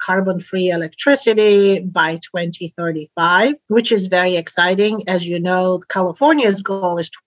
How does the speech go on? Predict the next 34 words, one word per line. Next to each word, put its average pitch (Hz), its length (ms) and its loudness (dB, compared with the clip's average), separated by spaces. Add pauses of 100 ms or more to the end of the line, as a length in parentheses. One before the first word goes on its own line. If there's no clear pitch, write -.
(160)
twenty 190 260 -2
forty-five. 190 720 0
So 208 160 -2
he's 220 260 -6
putting 226 500 2
the 233 100 -2
federal 233 380 2
government 214 440 0
on 202 60 -2
a 185 100 -4
faster 208 340 -2
track 202 300 -4
than 196 100 -6
California, 208 600 0
which 214 240 -2
is - 80 -8
commendable. 202 680 -2
And 254 280 0
also, 302 720 0
he 269 140 2
has 262 140 0
talked 240 320 0
about 226 260 0
clean 233 220 -4
transportation 214 760 -2
and 196 160 0
electric 190 440 -2
cars. 240 400 2
And 202 140 0
you 196 80 0
may 202 160 2
have 185 160 -4
seen 208 460 -2
the 185 420 0